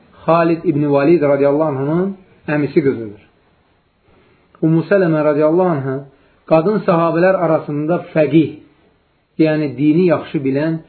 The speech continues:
ən savadlı qadınlardan hesab olunur. O, Peyğəmbər sallallahu əleyhi və səlləmdən üç yüz yetmiş səkkiz hədis rəvayət etmişdir. Buxari və Muslim birlikdə ondan on üç hədis, ayrı-ayrılıqda Buxari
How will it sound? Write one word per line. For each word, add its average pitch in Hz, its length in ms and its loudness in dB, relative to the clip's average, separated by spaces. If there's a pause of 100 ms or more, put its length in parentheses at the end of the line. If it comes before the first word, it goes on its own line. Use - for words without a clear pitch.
(220)
ən 202 220 2
savadlı 156 400 0
qadınlardan 139 580 0
hesab 123 180 -8
olunur. 113 280 -10 (2000)
O, 180 120 4 (320)
Peyğəmbər 202 480 2
sallallahu 190 220 2
əleyhi 180 40 -12
və 202 40 2
səlləmdən 185 400 2
üç - 300 -6
yüz 139 180 -2
yetmiş 151 440 0
səkkiz 160 400 -2
hədis 143 240 0
rəvayət 131 380 -4
etmişdir. 113 380 -18 (1080)
Buxari 185 360 2
və 185 100 2
Muslim 175 400 0 (640)
birlikdə 156 480 2
ondan 170 400 0
on 160 280 0
üç 175 100 -4
hədis, 139 320 -2 (560)
ayrı-ayrılıqda 156 920 2
Buxari 139 500 0